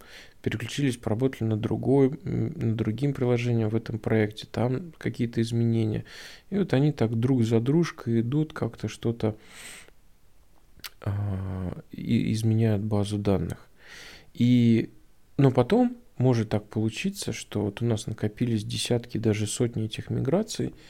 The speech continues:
и мы будем их применять либо на совсем новом проекте, и они у нас одна за другой будут, э, как бы формировать нашу структуру базы данных,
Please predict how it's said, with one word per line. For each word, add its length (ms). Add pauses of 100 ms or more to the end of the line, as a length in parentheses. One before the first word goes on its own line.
(520)
и 100
мы 260
будем 460
их 260
применять 720 (1300)
либо 760
на 160
совсем 520
новом 340
проекте, 680 (280)
и 100
они 260
у 80
нас 260
одна 260
за 140
другой 400
будут, 480 (100)
э, 60
как 240
бы 300
формировать 720
нашу 260
структуру 640 (600)
базы 340
данных, 420